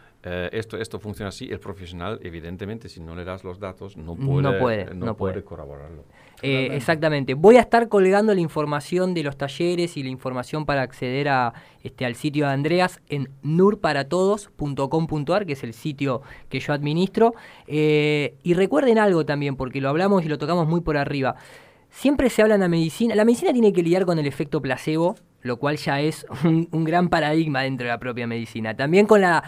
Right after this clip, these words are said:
Speaker 2: remisión espontánea, te dicen ellos. ¿Viste? Cuando de golpe te levantás cu-, sanado, decís, "Ah, no, remisión espontánea".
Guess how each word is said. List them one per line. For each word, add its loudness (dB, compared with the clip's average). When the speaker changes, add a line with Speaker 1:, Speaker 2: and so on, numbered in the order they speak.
Speaker 2:
remisión 4
espontánea, 4
te -2
dicen -2
ellos. -2
¿Viste? 4
Cuando 0
de 2
golpe 4
te -2
levantás 4
cu-, 4
sanado, 8
decís, 0
"Ah, 2
no, 4
remisión 2
espontánea". 0